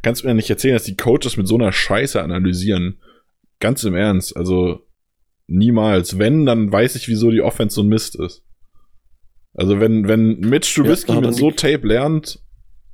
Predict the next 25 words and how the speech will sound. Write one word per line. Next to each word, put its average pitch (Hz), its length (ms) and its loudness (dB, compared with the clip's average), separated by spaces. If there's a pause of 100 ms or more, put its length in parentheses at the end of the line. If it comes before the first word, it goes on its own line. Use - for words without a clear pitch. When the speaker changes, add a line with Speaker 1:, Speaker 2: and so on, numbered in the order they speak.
(140)
Speaker 1:
dann 104 340 0
kann 104 220 0
das 92 140 0
nix 90 240 -6
werden. 98 340 -2 (1700)
Speaker 2:
Ja, 113 100 -2 (180)
da 107 80 0
hat 107 140 0
Nick 117 160 0
vollkommen 117 380 0
recht, 113 220 -2
die 117 60 0
hab 110 60 0
ich 113 60 2
mir 113 120 4
auch - 200 -4
kurz - 240 -6
angeschaut, 113 480 0 (220)
nachdem 120 280 0
Nick 120 200 2
so 123 100 0
geraged 113 420 -2
hat 123 140 -2
wegen 120 220 0
der 113 260 0